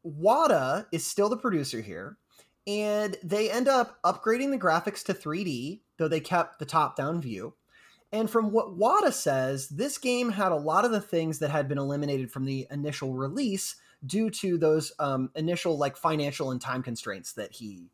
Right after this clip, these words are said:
ran into. Um, reviewers who played it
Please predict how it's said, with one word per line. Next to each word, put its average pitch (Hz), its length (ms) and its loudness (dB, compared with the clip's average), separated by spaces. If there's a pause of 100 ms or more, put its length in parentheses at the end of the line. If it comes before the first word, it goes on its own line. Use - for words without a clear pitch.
(160)
ran 123 200 -6
into. 101 260 -12 (1300)
Um, 220 600 4 (300)
reviewers 240 640 2
who 247 360 2
played 220 260 4
it 208 300 2